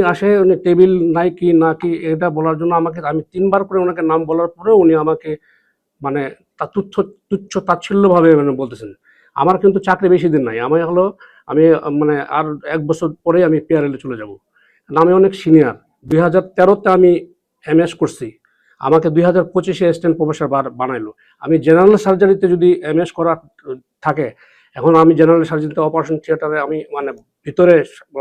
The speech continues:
হাসপাতালের ভিতরে কোনো অপারেশন করার এখন আমার সৌভাগ্য হয়নি বা দুর্ভাগ্য হয়নি, যেটাই হোক। আমাদের যে এই যে আমার, উম, প্রেক্ষাপটটা, এটার জন্য দায়ী আমি মনে করি যে কর্তৃপক্ষের অবহেলা, মানে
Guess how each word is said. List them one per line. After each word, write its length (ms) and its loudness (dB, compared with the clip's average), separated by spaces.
হাসপাতালের 500 -2
ভিতরে 280 0
কোনো 120 0
অপারেশন 320 -8
করার 200 -6
এখন 200 -6
আমার 180 -6
সৌভাগ্য 340 -4
হয়নি 200 -8
বা 80 -6
দুর্ভাগ্য 380 2
হয়নি, 200 -4
যেটাই 260 2
হোক। 120 -6
আমাদের 460 2
যে 120 0
এই 100 2
যে 60 4
আমার, 220 -2
উম, 260 -12
প্রেক্ষাপটটা, 600 -4
এটার 220 -4
জন্য 120 4
দায়ী 220 0
আমি 160 0
মনে 140 -2
করি 180 0
যে 60 0
কর্তৃপক্ষের 580 -4
অবহেলা, 360 -4
মানে 120 -8